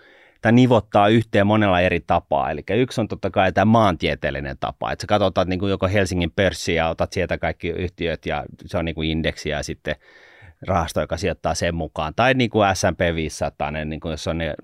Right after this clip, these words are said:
käytännössä kolme neljäsosaa jenkkimarkkinoiden, ää, tota, pörssiosakkeista.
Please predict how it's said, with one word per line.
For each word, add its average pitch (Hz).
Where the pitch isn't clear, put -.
käytännössä 80
kolme 85
neljäsosaa 80
jenkkimarkkinoiden, 80
ää, 76
tota, 80
pörssiosakkeista. -